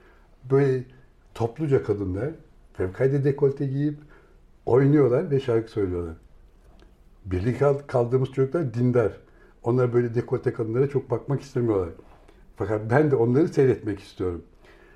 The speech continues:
O Flash T V aslında Hayat Hanım'ın ve onun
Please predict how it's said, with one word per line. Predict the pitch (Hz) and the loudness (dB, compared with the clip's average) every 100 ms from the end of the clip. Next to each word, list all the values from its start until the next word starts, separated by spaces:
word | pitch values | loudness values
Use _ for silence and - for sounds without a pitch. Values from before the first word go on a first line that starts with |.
| _ - - | _ -20 0
O | 151 | 2
Flash | 147 117 160 185 | 2 2 0 0
T | - 127 98 | -4 -6 -4
V | 87 110 - - - - _ - - - - | -4 -6 -8 -16 -20 -20 _ -14 -14 -18 -14
aslında | - 85 110 107 85 | -10 -10 -6 -4 0
Hayat | 113 120 | 0 0
Hanım'ın | 104 92 85 82 - - _ _ _ _ _ _ _ _ - | -2 -2 -4 -8 -16 -20 _ _ _ _ _ _ _ _ -8
ve | 95 92 90 - - - - - | 0 2 2 -4 -16 -20 -12 -2
onun | 98 107 101 | 2 2 0